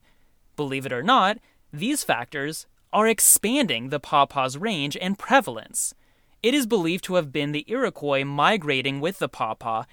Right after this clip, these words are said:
that extended its range as far north as southern Ontario. Otherwise, it is likely too cold for it to survive there on its own. But as our global climate is warming,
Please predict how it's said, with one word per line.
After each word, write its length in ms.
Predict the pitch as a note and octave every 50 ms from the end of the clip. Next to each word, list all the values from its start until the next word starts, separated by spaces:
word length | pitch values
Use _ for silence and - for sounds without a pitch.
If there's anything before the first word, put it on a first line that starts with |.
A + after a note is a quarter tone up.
| _ _ _ -
that 100 | D#3+ D#3+
extended 500 | E3 - - - - F3 F#3+ G3+ A3+ G3+
its 220 | G3 F#3 - -
range 260 | D3 C#3 C3+ C#3+ C#3 -
as 240 | - E3 F#3+ - -
far 220 | - - D#3+ E3 D#3
north 320 | D3 C3 B2+ C3 C3 -
as 120 | C#3 C3+
southern 320 | - - C3+ B2+ A#2+ A#2+ A#2
Ontario. 720 | A2 A2+ A2+ - - A3+ B3+ F#3 C3 A2+ G#2 G2 - - _ _ _ _ _ _ _ -
Otherwise, 540 | - B3+ C4+ A3+ E3 - C#3+ D#3 F3+ E3+ F#3
it 80 | F#3+
is 160 | A3+ G3 D#3
likely 360 | D#3 E3+ F#3+ G#3 - F#3 E3 D#3+
too 220 | - - E3 D3+
cold 380 | - - - C4 A3 F3 D#3 -
for 160 | - E3 E3+
it 100 | E3+ E3
to 120 | - G3
survive 440 | F3+ - E3+ C#3+ C#3+ C3 B2 B2 B2+
there 160 | C#3 B2+ A#2+
on 160 | A2 G#2+ G#2+
its 180 | A#2 A#2 - -
own. 340 | F#3 G3 D#3 - A#2 A#2+ B2+ _ _ _ _ _ _ _ _ _ _ -
But 140 | C#3+ E3 -
as 280 | - E3 F3 G#3 A3 G#3+
our 240 | G3 E3 E3+ E3+ D#3+
global 340 | D3 D3+ C#3+ C#3 C#3 C#3
climate 380 | C3+ - - C3+ B2+ B2 B2 A#2+
is 160 | A#2 A2+ -
warming, 480 | C3+ D#3 A#3 C4 A#3 E3+ C#3 C#3+ E3+